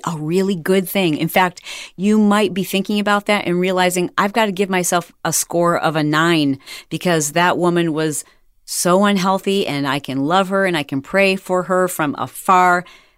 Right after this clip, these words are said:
And it's really good right now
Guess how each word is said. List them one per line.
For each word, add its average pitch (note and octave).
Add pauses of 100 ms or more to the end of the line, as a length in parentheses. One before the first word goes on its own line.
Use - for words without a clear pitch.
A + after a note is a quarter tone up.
(260)
And D#3+
it's F3+
really F3+
good E3
right D3
now B2